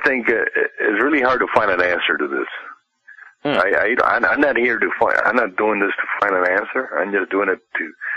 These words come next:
Speaker 1: to have a record of all, all these incidents and encounters.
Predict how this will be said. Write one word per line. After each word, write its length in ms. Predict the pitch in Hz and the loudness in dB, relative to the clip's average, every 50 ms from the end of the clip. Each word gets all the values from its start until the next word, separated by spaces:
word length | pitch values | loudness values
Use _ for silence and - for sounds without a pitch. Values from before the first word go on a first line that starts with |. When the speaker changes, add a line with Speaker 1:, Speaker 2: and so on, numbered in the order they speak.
| - - - - - _ _ - - | -6 -8 -10 -12 -14 _ _ -6 -2
Speaker 1:
to 120 | 85 87 | 0 2
have 80 | 92 92 | 2 2
a 80 | 87 | 2
record 440 | 82 85 90 107 110 - - 90 82 | 2 2 2 0 0 0 -2 0 0
of 60 | 80 | 0
all, 300 | 80 82 85 85 85 80 | 0 0 2 2 2 2
all 200 | 82 87 87 85 | 2 2 2 2
these 260 | 82 85 85 - - - - - - | -2 -8 -10 -12 -12 -14 -12 -6 -6
incidents 540 | 98 101 - - - - - - - - - | -6 -4 -4 -6 -4 -4 -4 -6 -6 -10 -8
and 140 | 82 - 71 | -8 -8 -8
encounters. 540 | 67 - - - 92 87 85 76 64 - | -8 -8 -4 -2 0 0 0 0 -2 -2